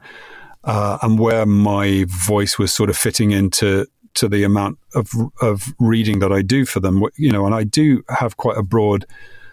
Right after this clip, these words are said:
uh, selection of styles of writing, but they, they said, "This, we think this might be quite a good idea." And,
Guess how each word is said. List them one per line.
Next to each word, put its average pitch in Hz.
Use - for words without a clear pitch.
uh, 104
selection 107
of 98
styles 104
of 92
writing, 95
but 107
they, 113
they 120
said, 110
"This, 117
we 123
think 113
this 113
might 107
be 104
quite -
a 104
good 98
idea." 104
And, 101